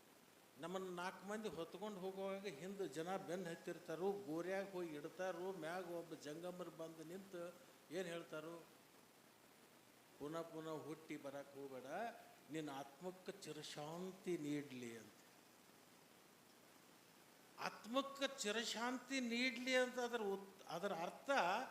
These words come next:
ಮತ್ತು ಹುಟ್ಟಿ ಮತ್ತೆ ನೀನು ಸಾಯೋ ಸಲುವಾಗಿ ಇದನ್ನು ಗುದ್ದಾಡಕ್ಕೆ ಹೋಗಬೇಡ,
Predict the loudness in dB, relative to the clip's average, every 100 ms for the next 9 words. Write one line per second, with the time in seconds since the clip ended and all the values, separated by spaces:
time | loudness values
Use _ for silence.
0 | -8 -14 -18 -6 6 6 6 4 6 6
1 | 4 4 4 4 4 2 0 2 4 4
2 | 0 0 4 4 4 2 4 6 8 8
3 | 6 4 0 2 2 4 6 6 4 4
4 | 4 4